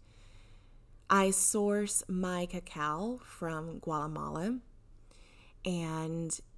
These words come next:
it is in its purest form, and the shamans of the land, they bless it, they grow it,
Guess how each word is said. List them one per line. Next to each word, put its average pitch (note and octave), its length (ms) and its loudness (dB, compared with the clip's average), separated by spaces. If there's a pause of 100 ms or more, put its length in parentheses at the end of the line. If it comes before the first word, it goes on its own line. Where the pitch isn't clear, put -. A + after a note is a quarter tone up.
(640)
it F#3+ 160 4
is E3+ 760 2 (540)
in G#3 140 6
its F#3 140 4
purest F3 480 2
form, G3 500 0 (140)
and E3 520 -4
the E3+ 220 -2
shamans F3+ 760 2
of E3 200 -4
the E3 120 -2
land, D#3+ 680 -2
they E3+ 320 -4
bless D#3+ 460 -2
it, A#3+ 340 0
they E3+ 160 -2
grow D#3 380 -2
it, F3+ 280 -2